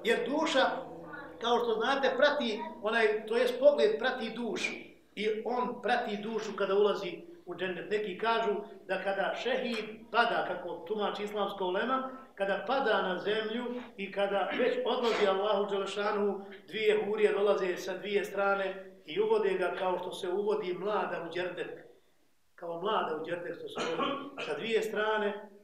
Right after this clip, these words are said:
uzmu se, uzme se šehid i uvede se u džennet. I to hurije ga dvije uvode. Zato je nasmijan.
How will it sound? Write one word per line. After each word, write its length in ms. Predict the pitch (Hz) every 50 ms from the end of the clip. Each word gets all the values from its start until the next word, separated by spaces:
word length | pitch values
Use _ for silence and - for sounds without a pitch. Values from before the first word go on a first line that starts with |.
| - _ _ _ _ _ _ - _ _ _ _ _ _ _ _ _ _ _ _ _ _ _ _ _ _ _ _ _ _
uzmu 380 | 185 208 202 180 180 180 175 170
se, 320 | 170 175 165 156 160 165 175
uzme 300 | 190 202 - 180 170 151
se 160 | - 151 -
šehid 520 | - - 202 202 202 190 185 175 185 -
i 60 | 170 160
uvede 260 | 160 165 165 170 165 151
se 180 | 160 160 151 147
u 40 | 147
džennet. 300 | 151 156 151 147 143 - 139
I 120 | 156 165
to 80 | 170 160
hurije 500 | 151 156 156 196 220 233 - - 147 -
ga 140 | 143 135
dvije 220 | - 147 160 151 -
uvode. 360 | - - 135 135 135 127 117 - - - - - 208 214 202 - - 190 180 165
Zato 240 | 151 - - 175 175
je 80 | 156
nasmijan. 540 | 151 151 156 - - 139 131 120 117 - -